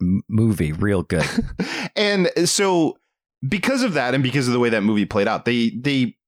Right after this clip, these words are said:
Speaker 2: originally had Michael Keaton. So there's a bunch of stuff where, uh, they had J. Jonah Jameson in this movie, and then they cut him out of it because they realized that this,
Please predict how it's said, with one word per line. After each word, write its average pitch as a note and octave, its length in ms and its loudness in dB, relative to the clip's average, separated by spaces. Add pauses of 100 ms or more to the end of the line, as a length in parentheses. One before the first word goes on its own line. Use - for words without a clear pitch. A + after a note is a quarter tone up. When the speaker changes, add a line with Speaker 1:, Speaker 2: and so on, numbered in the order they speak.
(320)
Speaker 2:
originally G3 340 0
had C3 260 0
Michael A2 300 0
Keaton. F2+ 500 0 (160)
So - 140 -2
there's G#3+ 180 0
a A3 80 0
bunch A3 300 -2
of E3+ 80 0
stuff F2 320 -2
where, G#2 480 0 (380)
uh, F#2 280 0 (160)
they D#3 160 2
had F3 300 0
J. D3+ 160 0
Jonah B2 260 0
Jameson A2 640 0
in A#2 160 2
this B2 180 0
movie, B2 360 2
and G2 100 2
then F#2+ 80 2
they F2+ 100 0
cut - 300 -6
him F#2+ 160 -2
out E2 180 -2
of F2+ 80 -2
it F#2+ 140 -2
because F2 300 -4
they F2 120 -2
realized F#2+ 720 -2
that F2+ 180 -4
this, - 480 -2